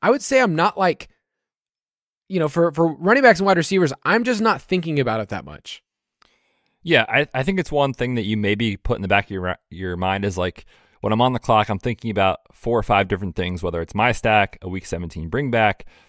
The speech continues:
Speaker 2: how many players I have as far as how many running backs, how many wide receivers, stuff like that, you know, player takes and rankings. And then way, way, way down the list is bye weeks where it's like, okay, I already have, you know,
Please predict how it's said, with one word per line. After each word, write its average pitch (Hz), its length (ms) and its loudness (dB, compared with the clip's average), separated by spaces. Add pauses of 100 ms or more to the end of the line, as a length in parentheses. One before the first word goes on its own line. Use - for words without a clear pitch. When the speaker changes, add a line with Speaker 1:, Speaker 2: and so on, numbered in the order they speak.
(160)
Speaker 2:
how 117 160 4
many 101 180 0
players 101 380 0
I 95 60 2
have 90 260 0
as 87 100 -6
far 90 180 -2
as 82 100 -6
how 90 80 -6
many 87 120 -6
running 98 180 0
backs, 95 240 2
how 95 60 -6
many 87 140 -4
wide 82 160 -2
receivers, 98 520 -4 (460)
stuff - 260 2
like 170 140 -2
that, 95 240 2 (160)
you 85 100 -12
know, 76 80 -10 (100)
player 123 220 2
takes - 280 -2
and 80 80 -6
rankings. 101 480 -4 (440)
And 131 100 2
then 113 240 0
way, 135 420 4
way, 113 200 2
way 117 260 2
down 90 180 0
the 85 80 -4
list 85 320 -8
is 95 140 -8
bye 98 200 2
weeks 80 260 -10
where 92 100 -2
it's - 120 -8
like, 87 200 -2
okay, 113 260 0
I 107 40 2
already 120 180 0
have, 104 320 0 (560)
you 101 100 -4
know, 80 220 -8